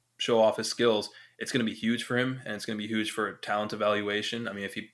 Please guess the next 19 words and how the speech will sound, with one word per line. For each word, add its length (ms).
plays 280
poorly, 640
maybe 280
he 60
falls. 440
If 80
he 80
plays 280
really 180
well, 400
in 120
this 180
draft, 400
honestly, 380
he 180
could 240
go 140
top 320
three. 260